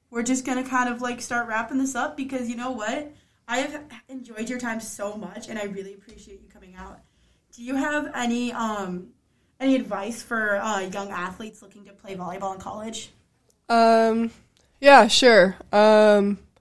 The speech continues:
Speaker 2: there are going to be a lot of times where you're gonna feel like you're not good enough. There's gonna be people taller than you, you know, maybe better than you, but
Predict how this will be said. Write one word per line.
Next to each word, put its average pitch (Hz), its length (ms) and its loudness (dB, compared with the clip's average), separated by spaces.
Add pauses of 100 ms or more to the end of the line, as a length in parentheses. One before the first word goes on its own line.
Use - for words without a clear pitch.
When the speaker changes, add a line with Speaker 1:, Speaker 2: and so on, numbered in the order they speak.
(440)
Speaker 2:
there 233 320 8
are 262 160 10
going 233 300 6
to 226 60 6
be 214 180 4
a 208 100 6
lot 185 200 8
of 185 80 2
times 185 520 0
where 185 100 2
you're 180 180 4
gonna 180 160 4
feel 180 160 0
like 170 220 2
you're 175 80 0
not 170 300 2
good 175 140 2
enough. 175 440 2
There's 180 180 -2
gonna 185 140 2
be 180 160 2
people 180 340 -2
taller 180 400 2
than 196 240 2
you, 190 680 4
you 180 140 -4
know, 180 140 0
maybe 180 300 0
better 175 340 0
than 196 180 0
you, 196 180 2
but 180 280 0